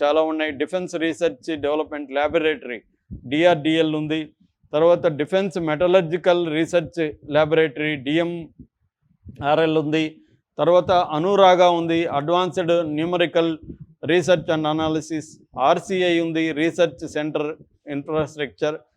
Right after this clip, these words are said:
బీడీఎల్ ఉంది, భారత డైనమిక్ లిమిటెడ్, తర్వాత మెదాని ఉంది, మిశ్రా ధాతు నిగమ్ లిమిటెడ్. ఆ, ఈ బి-, బీడీఎల్లోనే ఆకాశ్, మన ఎయిర్ డిఫెన్స్ సిస్టమ్కి సంబంధించిన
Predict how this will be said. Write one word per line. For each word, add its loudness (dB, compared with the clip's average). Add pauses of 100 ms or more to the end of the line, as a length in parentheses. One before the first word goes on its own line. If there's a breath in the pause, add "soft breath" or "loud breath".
(300)
బీడీఎల్ 4
ఉంది, 0
భారత 2
డైనమిక్ -2 (640)
లిమిటెడ్, -2 (380)
తర్వాత 2
మెదాని 2
ఉంది, -2 (360)
మిశ్రా 6
ధాతు 4
నిగమ్ 0
లిమిటెడ్. 0 (720)
ఆ, 2
ఈ 0
బి-, -4
బీడీఎల్లోనే 2
ఆకాశ్, 2
మన -4 (100)
ఎయిర్ 4
డిఫెన్స్ -2
సిస్టమ్కి -6
సంబంధించిన -8